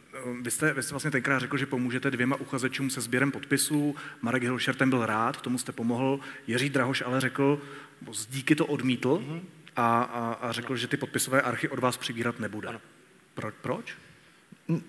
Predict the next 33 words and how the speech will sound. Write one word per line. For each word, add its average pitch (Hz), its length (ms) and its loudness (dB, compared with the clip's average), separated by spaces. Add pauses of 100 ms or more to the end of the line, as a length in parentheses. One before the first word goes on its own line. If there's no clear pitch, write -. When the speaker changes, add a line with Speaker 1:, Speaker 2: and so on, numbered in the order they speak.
Speaker 2:
protože 165 360 10
si 160 200 6
cítil 156 280 8
dostatečně 143 520 6
silný 139 600 4
a 107 80 4
možná 117 300 6
to 123 140 6
vnímal 107 360 8
z 101 60 2
mé 107 140 4
strany 90 300 4
jako 90 240 4
aroganci, 78 480 2
jako, 78 320 2
„Tak 78 220 0
já 82 120 8
ti 78 120 2
pomůžu, 76 400 0
zoufalče,“ 73 540 0
jako. - 240 -6 (260)
Speaker 1:
Jo, 120 220 2
Speaker 2:
Ne, 98 140 6 (220)
Speaker 1:
jo. 104 80 6
Speaker 2:
jo, 98 140 8
možná, 113 340 12
že 110 120 10
takhle 101 220 6
to 104 100 4
viděl, 95 460 6
a, 95 280 8 (140)
a, 113 160 -2 (100)
a 120 80 8